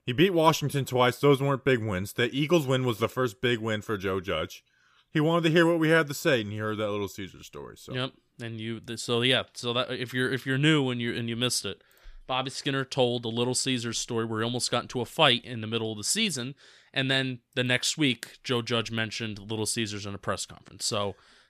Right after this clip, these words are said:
Speaker 2: yes.
Speaker 1: Speaking of fighting, big names are headlining this weekend's U F C two sixty-two card. From Nate Diaz to Michael Chandler, there'll be no shortage of action.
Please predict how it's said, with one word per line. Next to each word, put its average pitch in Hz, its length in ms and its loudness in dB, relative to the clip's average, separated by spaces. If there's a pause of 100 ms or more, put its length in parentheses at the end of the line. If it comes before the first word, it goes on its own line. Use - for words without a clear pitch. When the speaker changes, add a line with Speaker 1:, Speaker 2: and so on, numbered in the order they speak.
(100)
Speaker 2:
yes. - 500 -4 (120)
Speaker 1:
Speaking 165 460 0
of 123 80 -2
fighting, 95 440 0 (400)
big 202 160 8
names 214 280 4
are 185 60 6
headlining 180 580 6
this 170 200 2
weekend's 170 360 0
U 175 160 6
F 160 80 4
C 175 240 -2
two 170 220 -4
sixty-two 165 580 -6
card. 113 380 -2
From 131 180 -4
Nate 160 220 -2
Diaz 160 380 0
to - 120 -10
Michael 147 300 -4
Chandler, 147 380 -4
there'll 117 160 -2
be 131 120 -4
no 135 180 -2
shortage 139 320 -6
of 135 60 -8
action. 135 380 -4